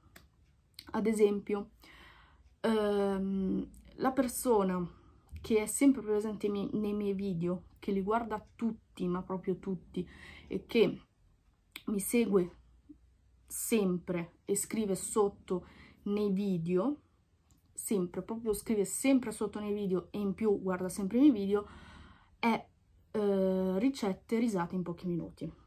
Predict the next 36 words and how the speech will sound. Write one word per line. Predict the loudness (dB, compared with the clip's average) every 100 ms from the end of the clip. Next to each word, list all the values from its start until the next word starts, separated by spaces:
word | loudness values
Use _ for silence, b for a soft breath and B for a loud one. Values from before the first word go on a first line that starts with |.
| -4
per | -2
farvi | 0 -2 -2
capire. | -4 -8 -10 -12 -4
Per | -2 0
cui | 0 0 2
lei | 2 2
che | 0 -4
mi | -4
segue | -2 0 0
sempre, | -4 2 2 2 -2 -4 -8 B B B B
che | _ -6
scrive | -4 -4 0 0
sempre | 0 -4 -2 -4
sotto | -4 -4
nei | 4
miei | 6 8
video, | 6 2 0
è | 0
sempre | -2 -2 -2 -2
presente | -2 -2 -4 -6 -10
e | 2 2
io | 4
lo | 2
vedo | 2 0 0
perché | -4 -6 -8 -10 -10 B B B B -4
nei | -2
commenti | 2 4 4 2 0 -2 -4 -4
si | -8 0
vede | 2 2
che | 2 -2
lei | -2
è | -4
sempre | -6 -6 -6 -4
nei | -4 -2
miei | -4
video. | -4 -4 -4 -6